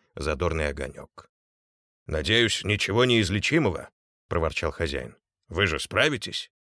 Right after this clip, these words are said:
«О, не сомневайтесь, сеньор,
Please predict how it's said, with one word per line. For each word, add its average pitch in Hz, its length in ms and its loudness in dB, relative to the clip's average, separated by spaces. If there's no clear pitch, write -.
«О, 175 240 8
не 147 180 4
сомневайтесь, 123 760 4
сеньор, 90 420 2